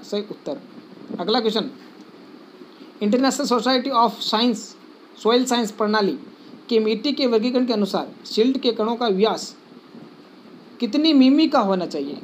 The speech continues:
Question number फिफ्टी नाइन, उनसठ, और Question कहता है, "कितने मिमी का होना चाहिए?" तो इसका right answer हो जाएगा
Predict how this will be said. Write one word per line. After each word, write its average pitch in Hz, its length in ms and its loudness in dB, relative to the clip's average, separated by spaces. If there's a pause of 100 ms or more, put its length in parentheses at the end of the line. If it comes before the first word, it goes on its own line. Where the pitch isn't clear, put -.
Question 262 240 -4
number 269 320 -2
फिफ्टी 269 360 -4
नाइन, 226 320 -2
उनसठ, 214 320 0
और 226 80 -4
Question 220 220 -6
कहता 220 180 -2
है, 220 60 -6
"कितने 247 280 -2
मिमी 214 260 -2
का 233 100 -6
होना 202 160 -2
चाहिए?" 208 360 -2
तो 226 120 -6
इसका 202 200 -6
right 190 220 -2
answer 190 240 -6
हो 185 60 -4
जाएगा 180 240 -6